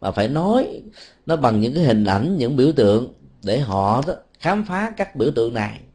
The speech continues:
đem ứng dụng thì họ mới cảm thấy là họ ngộ, họ chứng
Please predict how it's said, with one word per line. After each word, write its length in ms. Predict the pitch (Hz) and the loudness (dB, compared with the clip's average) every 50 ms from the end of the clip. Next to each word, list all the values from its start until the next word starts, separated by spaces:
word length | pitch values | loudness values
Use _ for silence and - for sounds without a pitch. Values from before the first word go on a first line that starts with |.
| _ _ _ _ _ _ _ _ | _ _ _ _ _ _ _ _
đem 180 | - 139 139 143 | -2 -2 0 0
ứng 180 | 170 202 226 185 | 0 0 2 4
dụng 300 | 135 104 95 104 123 120 | 4 2 2 -2 -6 -8
thì 100 | - 110 | -10 -8
họ 200 | 101 104 107 117 | -6 -4 -4 -2
mới 140 | 139 143 143 | -4 -6 -4
cảm 220 | - 92 101 117 135 | -4 -6 -6 -4 -6
thấy 200 | 151 156 180 190 | -6 -6 -4 -4
là 100 | 156 107 | -6 -6
họ 180 | 87 98 101 | -6 -6 -6
ngộ, 500 | 104 95 95 98 98 107 123 135 135 - - _ _ _ _ _ _ _ _ _ _ | -6 -4 0 2 4 4 4 4 2 -2 -8 _ _ _ _ _ _ _ _ _ _
họ 280 | - - 95 - - - | -8 -4 -2 0 0 -2
chứng 440 | 214 - 214 240 277 330 339 381 | 0 2 2 4 4 2 0 -4